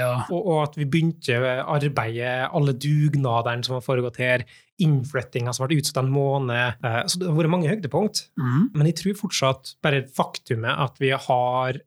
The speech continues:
Speaker 2: et eget hus som vi sitter nå med et podcaststudio, og så har vi litt for å kapitalisere enda mer på det,
Speaker 1: Mhm.
Speaker 2: eh, og bruke det i større grad i tjue tjueén. Men jeg tror definitivt liksom huset for min del, eh, og det, det det representerer på et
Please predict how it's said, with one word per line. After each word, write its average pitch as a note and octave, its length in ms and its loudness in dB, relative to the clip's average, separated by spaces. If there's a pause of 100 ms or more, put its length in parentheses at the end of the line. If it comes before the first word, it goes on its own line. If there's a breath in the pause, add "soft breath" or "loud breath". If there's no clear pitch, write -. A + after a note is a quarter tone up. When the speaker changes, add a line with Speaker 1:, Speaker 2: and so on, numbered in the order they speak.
(140)
Speaker 2:
et D3 140 -2
eget C3 260 0
hus F#3 540 0
som - 180 -2
vi C#3+ 80 4
sitter - 320 -2
nå C#3 320 0
med C#3 160 4
et B2 160 -6
podcaststudio, B2+ 1040 -2
og - 160 -8
så C3+ 100 0
har C#3 140 2
vi G3 80 -4
litt A3+ 160 -2
for F3 260 0
å D#3+ 120 2 (200)
kapitalisere D3 640 -2
enda C#3+ 300 2
mer A2+ 240 -2
på F3 160 -2
det, A#3+ 80 0 (160)
Speaker 1:
Mhm. D3 320 2
Speaker 2:
eh, C3+ 240 0
og C#3 100 2
bruke C#3+ 380 0
det A2 80 -4
i B2 160 -4
større A#2+ 420 0
grad C#3 280 0
i C3+ 100 0
tjue C3 240 0
tjueén. E3 260 -2 (160)
Men D3 140 4
jeg - 20 -6
tror C#3 140 -4
definitivt C3+ 500 -2
liksom B2 460 -2 (140)
huset B2+ 420 2
for B2+ 80 -2
min A#2+ 260 0
del, A#2+ 440 -2
eh, C3+ 160 -2 (160)
og C3+ 100 -2
det, B2 240 0 (100)
det C#3 120 0
det C3 180 2
representerer A#2+ 720 -2
på - 140 -8
et - 60 -20